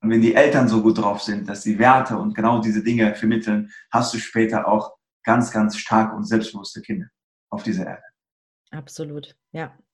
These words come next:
Speaker 2: Ich finde, das machst du ganz, ganz toll. Also da können, wer-, werden deine Kinder jetzt schon sehr, sehr stolz auf dich sein und, ähm, da
Speaker 1: Danke.
Speaker 2: setzt du eine gute Basis und, äh, auch dafür, ähm, bin ich ja in gewisser Weise angetreten. Also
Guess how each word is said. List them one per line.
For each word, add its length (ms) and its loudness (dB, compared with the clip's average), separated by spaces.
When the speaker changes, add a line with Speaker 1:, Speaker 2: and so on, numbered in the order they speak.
Speaker 2:
Ich 80 -20
finde, 160 2
das 120 -4
machst 200 -2
du 60 -4
ganz, 240 0
ganz 240 -6
toll. 260 2
Also 200 0
da 80 0
können, 320 -4
wer-, 240 4
werden 240 4
deine 260 0
Kinder 260 0
jetzt 260 2
schon 140 -4
sehr, 160 2
sehr 100 0
stolz 300 0
auf 120 -4
dich 200 -8
sein 240 -2
und, 320 -6
ähm, 500 -4
da 220 2
Speaker 1:
Danke. 260 -4
Speaker 2:
setzt 280 0
du 80 -2
eine 240 -4
gute 280 -10
Basis 500 -4
und, 380 -8
äh, 180 -6
auch 200 0
dafür, 600 0
ähm, 340 -4
bin 160 -2
ich 140 -2
ja 80 2
in 140 -2
gewisser 360 -4
Weise 280 0
angetreten. 840 -6
Also 460 -4